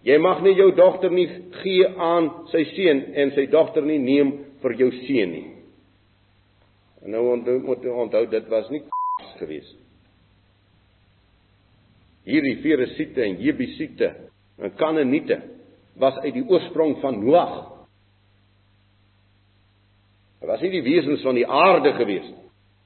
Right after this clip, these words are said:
Nou kom gebruik Beiers nou die, die verbondsboek om die verbond te vernietig.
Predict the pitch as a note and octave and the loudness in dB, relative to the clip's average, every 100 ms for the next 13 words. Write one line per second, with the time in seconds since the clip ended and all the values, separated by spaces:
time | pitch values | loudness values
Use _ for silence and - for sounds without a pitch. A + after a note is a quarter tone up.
0 | _ _ _ _ _ _ _ _ _ _ | _ _ _ _ _ _ _ _ _ _
1 | _ _ _ _ _ _ _ _ _ _ | _ _ _ _ _ _ _ _ _ _
2 | _ - G2 G#2+ C3+ C3 - A#2 G#2+ C3 | _ -6 -2 2 2 2 0 0 4 4
3 | - - - - - B2 C#3 G#2+ A2 A2+ | 2 -6 -18 -12 0 4 4 2 -2 -4
4 | F#2+ B2+ C#3 B2+ A2 G#2 A2+ G#2+ F#2 A#2 | -2 -2 0 2 0 -2 -4 -4 2 4
5 | F3+ - - A#2+ B2+ - D3 C3 G#2 G#2 | 4 0 -10 -8 -8 -6 -2 -2 -2 -10
6 | F#2 G#2 F#2+ A#2+ E3 D3 - A2 C3+ B2+ | -6 -6 0 2 2 0 -4 -4 -2 -4
7 | B2 - - | -6 -10 -16